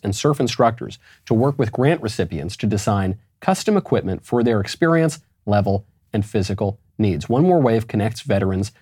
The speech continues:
to their global network of surfing volunteers who empower them to heal through surf therapy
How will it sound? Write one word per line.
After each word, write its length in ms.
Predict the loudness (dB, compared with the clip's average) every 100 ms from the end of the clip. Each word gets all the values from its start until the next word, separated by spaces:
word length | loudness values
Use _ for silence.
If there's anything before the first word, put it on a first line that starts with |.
| -8
to 80 | -2
their 140 | -2
global 420 | -2 0 2 4 2
network 500 | 2 0 -2 -4 -6 _ _ -2
of 180 | -2
surfing 560 | -4 -6 0 0 2 2
volunteers 600 | 0 0 -2 0 2 0 -8 _ _
who 120 | 0
empower 360 | 0 2 2 4
them 160 | 2
to 80 | 0
heal 300 | 0 2 2
through 180 | 0 -4
surf 480 | -2 0 0 0 -8 _
therapy 560 | 0 0 0 0 -2